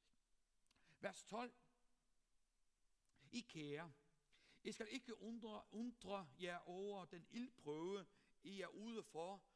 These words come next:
som var det noget fremmed, der skete med jer."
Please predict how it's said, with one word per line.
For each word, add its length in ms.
som 400
var 200
det 240
noget 360
fremmed, 580
der 100
skete 640
med 300
jer." 320